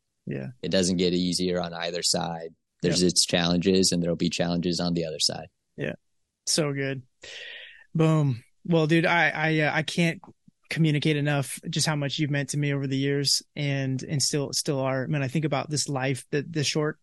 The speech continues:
Speaker 1: blip, blip that it is on the spectrum of eternity, uh, having the opportunity to have some just really meaningful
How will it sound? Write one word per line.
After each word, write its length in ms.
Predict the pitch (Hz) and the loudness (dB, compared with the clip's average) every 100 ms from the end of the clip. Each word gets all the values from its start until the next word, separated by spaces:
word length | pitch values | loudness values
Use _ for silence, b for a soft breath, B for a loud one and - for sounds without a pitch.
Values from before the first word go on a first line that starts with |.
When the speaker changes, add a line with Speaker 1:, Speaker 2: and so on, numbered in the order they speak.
| _ | _
Speaker 1:
blip, 400 | 165 151 147 147 | -6 -2 0 -2
blip 280 | 170 156 151 | -2 -2 0
that 140 | 160 143 | -2 0
it 120 | 143 | 0
is 240 | 143 139 | 0 -2
on 180 | 147 143 | -2 -2
the 60 | 135 | -2
spectrum 360 | - 151 156 | -2 -2 -2
of 80 | 139 | -2
eternity, 560 | 143 147 143 143 139 139 B B B B - | -2 0 0 2 0 -2 B B B B -4
uh, 220 | - - | -4 -4
having 720 | 156 147 170 165 160 156 147 B B - | -6 0 2 4 4 2 0 B B 0
the 180 | 160 156 | 4 4
opportunity 400 | 143 - 151 143 | 2 -2 0 2
to 80 | |
have 240 | 139 143 131 | 2 0 0
some 220 | 170 151 | 2 4
just 180 | 160 147 | 4 2
really 440 | 135 139 151 139 | -2 0 2 2
meaningful 920 | 139 139 143 135 127 120 131 123 127 | 2 2 2 2 0 -4 -6 -6 -6